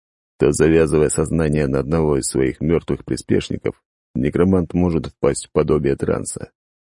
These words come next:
В таком состоянии его невозможно будет почуять эмпатически. Однако вместе с тем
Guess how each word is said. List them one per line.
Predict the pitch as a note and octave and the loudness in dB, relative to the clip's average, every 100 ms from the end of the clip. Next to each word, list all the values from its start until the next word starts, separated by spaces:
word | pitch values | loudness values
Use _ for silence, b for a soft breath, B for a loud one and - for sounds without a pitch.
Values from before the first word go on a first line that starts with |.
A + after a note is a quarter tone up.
| _ - | _ -4
В | |
таком | C#2 C#2+ C#2+ | -2 0 -2
состоянии | - - - A#1+ A#1 G1+ G1+ | -2 -4 -4 -2 -2 -2 -2
его | C2+ B1 - | -2 -2 -4
невозможно | - D2+ D#2 D2+ D2+ C2+ - A1 | -4 0 0 0 -2 -2 -4 -6
будет | - - - | -6 -8 -8
почуять | - - B1 - | -6 -2 -2 -4
эмпатически. | B1+ - D2 - G1+ - - - - _ _ _ _ _ _ _ | -6 -4 -4 -4 -6 -6 -8 -10 -14 _ _ _ _ _ _ _
Однако | - A#1+ D#2 D2 D#2+ | -2 0 2 0 0
вместе | C#2 D2+ D2 C#2 | 0 0 -2 -4
с | - | -4
тем | - C#2+ C2 | 0 0 0